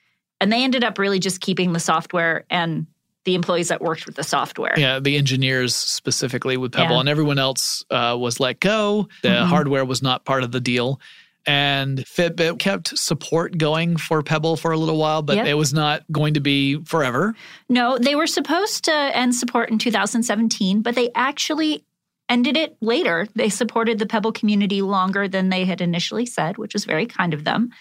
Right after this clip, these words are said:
Speaker 1: Um, they stopped supporting Pebble in June of two thousand eighteen, this year.
Speaker 2: Yeah, so finally, the end of the Pebble saga as
Speaker 1: Mm-hmm.
Speaker 2: it stands. But I think there are a lot of interesting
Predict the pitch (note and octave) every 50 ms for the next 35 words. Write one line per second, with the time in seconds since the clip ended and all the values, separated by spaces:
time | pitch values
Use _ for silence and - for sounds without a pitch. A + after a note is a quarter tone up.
0 | - - - - _ _ _ _ - F#3+ F#3 F#3+ F3+ F#3+ G#3 G#3+ - - G#3 G3
1 | G3+ - - G#3+ - - F3+ F3+ F#3 F3+ F3+ F#3 F#3+ G3+ G3+ - _ _ _ -
2 | - F3+ E3+ F#3+ G3 G3 G3+ G3+ - G3 F#3 F#3 F#3 F#3 A3 C4 C4+ G#3+ E3 -
3 | - - F#3+ G#3 F#3+ F#3 - G3+ G3+ A3 - - B3 A#3 G#3 G3 F#3+ - B3+ A#3+
4 | G#3 - - _ _ _ _ _ D3 C3+ B2+ B2 B2+ - - - E3 D3+ D3+ D3+
5 | D3+ D3+ D3+ D#3 - - D#3 D3+ E3 F#3 F#3+ F#3+ F#3+ F#3 F#3 F3+ F#3 F#3 E3+ D3+
6 | - - D#3+ C#3+ C#3+ D3 D3+ - E3+ E3+ E3 E3 F3 - D3 B2+ D3 - - -
7 | D3 D3 D#3 D3+ D3 - - - D#3+ D3 C#3+ C#3 C3 B2 B2+ B2+ C3+ C3 B2 B2
8 | B2 A#2+ - B2+ B2+ - - - - B2 A#2+ A#2 B2 A#2+ C3+ C#3+ C#3 - - -
9 | - - - - - - - _ _ - - _ _ - F3+ - A3 A3+ G#3 F#3
10 | F3 E3 D#3 D#3+ D#3 D3 C#3+ C#3+ C#3+ C#3+ C3 - - C3+ C3 B2+ B2 -